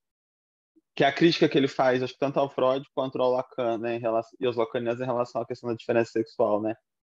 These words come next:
Que, que eu acho que tanto a diferença sexual quanto as fantasias que a criança tem a respeito da diferença sexual, né, ou das origens, né, é, é, é como se são fantasias que já existem,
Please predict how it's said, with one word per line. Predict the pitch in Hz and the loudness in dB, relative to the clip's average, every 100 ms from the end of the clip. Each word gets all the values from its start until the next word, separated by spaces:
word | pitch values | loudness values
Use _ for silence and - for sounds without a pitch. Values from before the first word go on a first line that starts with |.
| _ _ - | _ _ 0
Que, | 131 131 131 127 127 123 120 120 117 113 - - | 4 4 4 4 2 2 2 2 0 -4 -6 0
que | |
eu | 151 | 0
acho | - | 0
que | 147 | 0
tanto | 175 208 | 2 2
a | |
diferença | 190 - 165 156 | 2 4 2 2
sexual | - 139 - 131 | -2 -2 0 2
quanto | - 202 220 | 2 2 0
as | 202 | 0
fantasias | 196 175 160 143 139 185 190 | -2 2 2 2 4 2 2
que | 156 | -4
a | |
criança | 147 139 131 127 123 - | -2 0 0 0 -6 -2
tem | 123 117 - _ _ - | -2 -2 -8 _ _ -6
a | |
respeito | 127 131 127 123 113 113 | 0 0 0 0 0 2
da | 135 | 2
diferença | 156 - 143 127 127 | 2 0 0 0 -4
sexual, | 123 113 - - 113 143 170 139 | -8 -8 -8 0 4 6 6 2
né, | 123 131 147 | 2 2 2
ou | - 127 | 4 4
das | 127 123 117 | 4 0 2
origens, | 117 110 135 190 180 131 - | 0 0 0 0 -2 -8 -8
né, | 123 147 _ _ _ _ - | -10 -10 _ _ _ _ -2
é, | 135 135 - _ _ - | 0 -2 -10 _ _ 0
é, | 117 160 | 0 2
é | |
como | 175 | 2
se | 180 - | 0 -2
são | - - 190 254 | -4 0 2 4
fantasias | 247 226 185 160 135 127 147 202 220 | 2 4 4 4 2 2 4 4 4
que | - 175 | 0 -2
já | 147 170 220 262 - | 4 4 4 2 -2
existem, | 202 190 143 160 220 240 _ - 147 113 | -4 -2 -2 0 2 0 _ -2 -2 -2